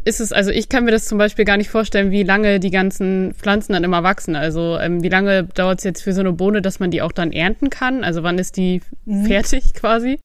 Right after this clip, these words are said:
Speaker 2: Man sagt immer, die Bohne, die dicke Bohne braucht ungefähr hundert Tage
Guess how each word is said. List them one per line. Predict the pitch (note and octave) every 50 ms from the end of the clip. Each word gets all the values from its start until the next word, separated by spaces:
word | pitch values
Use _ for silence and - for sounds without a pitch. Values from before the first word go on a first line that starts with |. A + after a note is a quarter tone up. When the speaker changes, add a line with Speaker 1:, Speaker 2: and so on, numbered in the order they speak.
| _ _ A3
Speaker 2:
Man | G#3+ F#3 F#3 F#3+ F3+
sagt | G#3 A#3 A#3 - -
immer, | - G3+ G#3 G3+
die | F#3 F#3+ G3 F#3
Bohne, | E3 D#3+ F3+ G3+ A3+ A#3 B3 A#3 G#3+
die | F#3+ F#3
dicke | E3+ G#3 G#3+ - G#3+ F#3+
Bohne | F3 F3+ G3 G#3 G#3+
braucht | G3 - F#3+ F#3+ F#3+ -
ungefähr | - G3 F#3+ F3+ F#3 - F#3 F3+ D#3
hundert | E3+ G#3 A#3 A#3 A3+ G#3+ G#3 G#3 - - - _ _ _ -
Tage | - G3 G3 G3 G3 G3 F#3 E3+ D#3+ D3+